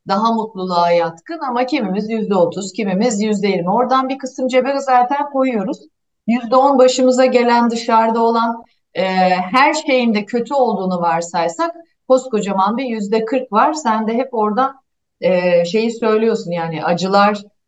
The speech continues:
e, bizi biraz daha kendimize yaklaştırıyor. Belki onları kaldıraç olarak kullanma imkanımız olabilir. "Ben bunu niye yaşıyorum?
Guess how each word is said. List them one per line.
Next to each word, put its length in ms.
e, 420
bizi 520
biraz 380
daha 260
kendimize 560
yaklaştırıyor. 800
Belki 320
onları 320
kaldıraç 520
olarak 420
kullanma 420
imkanımız 640
olabilir. 460
"Ben 220
bunu 200
niye 220
yaşıyorum? 680